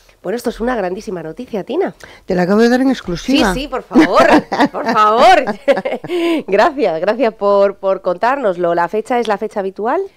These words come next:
Speaker 2: La fecha es la fecha habitual, eh, del veinticinco de julio al tres de agosto aproximadamente.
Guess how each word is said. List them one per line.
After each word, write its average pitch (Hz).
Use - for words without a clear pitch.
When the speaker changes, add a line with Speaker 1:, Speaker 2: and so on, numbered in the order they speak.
Speaker 2:
La 180
fecha 214
es 196
la 185
fecha 185
habitual, 233
eh, 160
del 78
veinticinco 80
de 175
julio 190
al 160
tres 151
de 156
agosto 202
aproximadamente. 170